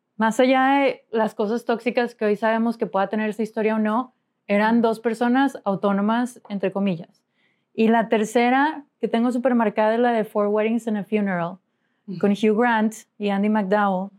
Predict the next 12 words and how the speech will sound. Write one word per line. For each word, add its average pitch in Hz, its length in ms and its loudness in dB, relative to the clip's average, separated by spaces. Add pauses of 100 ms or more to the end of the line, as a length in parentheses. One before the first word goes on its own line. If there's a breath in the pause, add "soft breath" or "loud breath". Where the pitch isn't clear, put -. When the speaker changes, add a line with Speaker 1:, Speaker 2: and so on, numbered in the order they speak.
(160)
Speaker 1:
No 190 140 -2
me 202 60 -2
acuerdo 208 180 -2
cómo 220 160 -2
se 220 100 -4
llaman, 208 240 -4
Cuatro 208 280 -2
bodas 220 200 0
y 220 60 -2
un 220 60 -2
Speaker 2:
Sí. 220 60 -8
Speaker 1:
funeral. 208 460 0